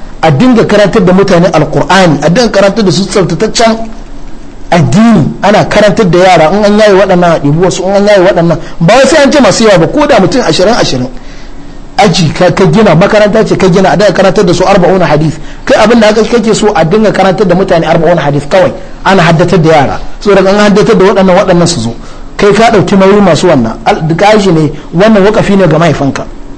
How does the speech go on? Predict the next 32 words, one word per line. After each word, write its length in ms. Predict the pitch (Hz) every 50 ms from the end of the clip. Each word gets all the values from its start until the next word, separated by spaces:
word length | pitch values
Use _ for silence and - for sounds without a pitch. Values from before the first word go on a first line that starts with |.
| - - - - - - - - - - - - - - - - - - - - - - - - - - - -
Wannan 180 | - 214 208
shi 200 | - - 220 -
ake 180 | 190 180 - 202
buƙata. 400 | 151 139 - 156 139 135 - - - - - - - - - - - - - - - - - - - - - - - - - - - - - - - - - -
رب 240 | 147 156 151 135 147
ارحمهما 480 | 160 139 135 160 156 147 156 143 143 139
كما 260 | 143 139 135 143 135
ربيانا 480 | 143 147 143 127 139 139 139 139 147 143
صغيرا. 440 | 135 - 131 117 123 120 113 107 101 - - - - - - - - - - - - -
Ina 160 | 165 165 160
ganin 180 | 151 151 147 143
sai 120 | - 160
mu 80 | 151 143
dakata 380 | 147 143 139 143 135 - 151 139
a 40 |
nan, 120 | 139 139 135
darasi 300 | 156 160 147 - - 151
na 80 | 151 151
gaba 320 | 139 139 135 156 180 220 - - - - - - - - -
sai 180 | - - - 151
mu 140 | 147 143 135
tashi 400 | 139 147 151 143 - - 156 139
tunda 220 | 131 143 143 139 139
mun 120 | 135 131
fara. 240 | 127 143 143 139 135
سبحانك 360 | 131 - 123 127 139 143 - -
اللهم 220 | 135 135 135 131
وبحمدك، 440 | 131 123 - - 151 170 160 165 160 - - - - - - - - 151
أشهد 240 | 147 - 156 147 147
أن 200 | 147 143 139 143
لا 220 | 143 139 143 143
إله 260 | 139 123 131 131 131